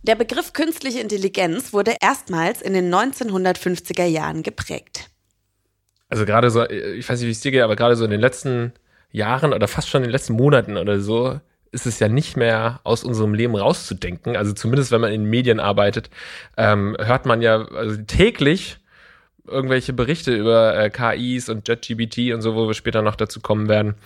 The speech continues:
Speaker 2: Ähm, aber offensichtlich gibt's das schon ganz schön lange.
Speaker 1: Zumindest
Speaker 2: Ja.
Speaker 1: den, den
Speaker 2: Den
Speaker 1: Begriff.
Speaker 2: Begriff.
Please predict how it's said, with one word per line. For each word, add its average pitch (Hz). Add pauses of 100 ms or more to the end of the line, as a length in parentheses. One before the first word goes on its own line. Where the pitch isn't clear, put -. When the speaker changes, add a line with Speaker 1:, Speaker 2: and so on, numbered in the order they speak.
(400)
Speaker 2:
Ähm, 101
aber 107
offensichtlich 107
gibt's -
das -
schon 135
ganz 95
schön 147
lange. 90 (1080)
Speaker 1:
Zumindest 214
Speaker 2:
Ja. -
Speaker 1:
den, 185
den 175
Speaker 2:
Den 165
Speaker 1:
Begriff. 175
Speaker 2:
Begriff. 196